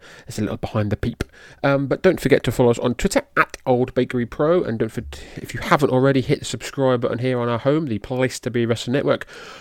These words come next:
home of great shows such as Wrestling's Chicken Salad, P T B, Weekend Special, P T B N's, P T B N's Main Event, Nation Invasion, Highway to the Impact Zone, Monday Night Project, Hamburg All-Stars, and many, many other great shows brought to you on a near daily basis. You can follow the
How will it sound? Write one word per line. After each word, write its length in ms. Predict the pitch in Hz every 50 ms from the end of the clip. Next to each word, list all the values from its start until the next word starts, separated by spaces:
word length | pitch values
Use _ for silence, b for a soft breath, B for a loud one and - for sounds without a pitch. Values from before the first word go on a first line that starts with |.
| B B B
home 120 | 160 135
of 100 | 107 -
great 180 | - 107 - -
shows 380 | - - 113 110 104 101 -
such 140 | - 107 -
as 120 | 104 -
Wrestling's 440 | - 101 110 - - 117 110 107 -
Chicken 260 | - - 120 117 113
Salad, 380 | 107 - 123 120 110 101 - -
P 120 | - 147
T 380 | 135 - - 143 131 127 113 104 _ -
B, 400 | 147 151 139 127 117 110 104 101 B B B B B B
Weekend 400 | 107 117 113 - 117 110 101 -
Special, 260 | - 127 - - 107
P 180 | - - 131
T 180 | 120 - 123 117
B 180 | 110 127 123 143
N's, 320 | 151 139 120 120 120 - - -
P 200 | 143 143 135 131
T 200 | - - 139 135
B 260 | 120 - 131 127 131
N's 500 | 139 151 143 113 120 139 165 147 - - B B B B
Main 280 | B 120 123 127 120 113
Event, 340 | 104 123 175 233 - - - B B B B B B
Nation 240 | B 110 101 - -
Invasion, 440 | 110 101 104 107 107 104 - 110 104
Highway 200 | 110 107 107 107
to 120 | - 107
the 60 | 101 107
Impact 280 | 104 - - - 107
Zone, 500 | 107 110 107 104 107 107 107 107 107 107
Monday 220 | 113 113 107 104 107
Night 160 | 110 - -
Project, 400 | - 117 107 - 113 - - -
Hamburg 400 | - 120 123 113 104 107 107 104
All-Stars, 500 | 113 110 107 - - 117 110 110 110 -
and 240 | - 110 107 110 113
many, 220 | 117 117 117 117
many 180 | 113 113 113 113
other 140 | 113 110 107
great 220 | 101 110 - -
shows 280 | - - 110 110 110 107
brought 260 | - - 117 - -
to 100 | - 113
you 20 |
on 40 | 110
a 40 | 110
near 140 | 113 113 110
daily 320 | - - 113 113 110 104
basis. 400 | - - 147 143 - - - -
You 40 | 120
can 120 | - 113
follow 240 | - - 151 135 117
the 160 | 107 104 101